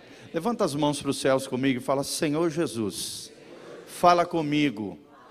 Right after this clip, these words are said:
através da tua palavra. Eu abro meu coração para ouvir a tua palavra. Senhor, abre os olhos do meu entendimento,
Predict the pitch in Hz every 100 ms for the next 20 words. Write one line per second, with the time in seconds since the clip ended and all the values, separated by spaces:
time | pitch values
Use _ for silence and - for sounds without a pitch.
0 | - - - 147 165 147 151 156 156 147
1 | - 262 233 220 220 170 135 131 131 117
2 | 98 98 90 - - - - - - -
3 | - - - - - - 170 170 180 208
4 | 180 175 175 208 220 220 208 202 - -
5 | 151 117 90 - - - - - - -
6 | - - 170 180 180 180 135 143 247 240
7 | 185 180 160 160 143 135 127 120 98 92
8 | - - - - - - - - - -
9 | - - 185 180 202 214 214 - - 190
10 | 214 208 196 139 160 147 123 104 - -
11 | - - - - - - - - - 151
12 | 190 190 208 208 196 208 226 185 208 185
13 | 180 170 147 -